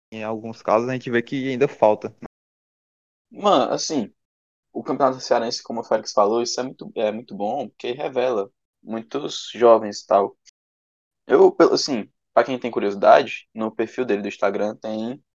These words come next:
Speaker 2: alguns lances, et cetera, dele, o que a maioria dos lances é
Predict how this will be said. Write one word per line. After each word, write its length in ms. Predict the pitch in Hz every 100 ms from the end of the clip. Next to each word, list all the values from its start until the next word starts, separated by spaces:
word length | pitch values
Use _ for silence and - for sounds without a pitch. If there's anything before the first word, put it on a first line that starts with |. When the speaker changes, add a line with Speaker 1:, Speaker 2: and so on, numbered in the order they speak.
| _ _ _ _ _
Speaker 2:
alguns 320 | 101 101 123 123
lances, 420 | 107 104 - 98
et 160 | 95
cetera, 600 | - - 98 101 - 127 - _ _ _ _ _ -
dele, 520 | 107 107 117 127 127 _ _ _ -
o 160 | - 120
que 220 | - 127
a 60 | 147
maioria 240 | 175 170
dos 160 | 147 117
lances 440 | 120 175 170 117
é 480 | 127 143 160 165